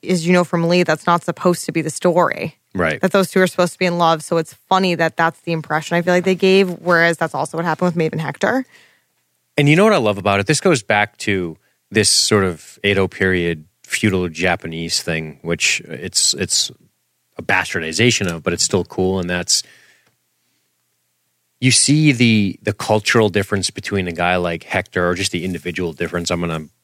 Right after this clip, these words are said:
Speaker 2: say it's part of their cultural programming, but between a guy like Hector, whose passion for Maeve is so obvious because he wears it on his sleeve and he expresses it constantly, right?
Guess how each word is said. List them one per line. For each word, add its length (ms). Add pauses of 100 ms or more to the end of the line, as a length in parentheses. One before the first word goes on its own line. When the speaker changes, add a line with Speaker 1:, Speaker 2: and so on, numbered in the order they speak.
Speaker 2:
say 260
it's 120
part 200
of 40
their 100
cultural 360
programming, 600
but 180 (500)
between 260
a 40
guy 120
like 200
Hector, 460 (440)
whose 380
passion 420
for 140
Maeve 300
is 100
so 180
obvious 460
because 240
he 80
wears 280
it 40
on 80
his 100
sleeve 340
and 80
he 60
expresses 560
it 100
constantly, 600 (440)
right? 280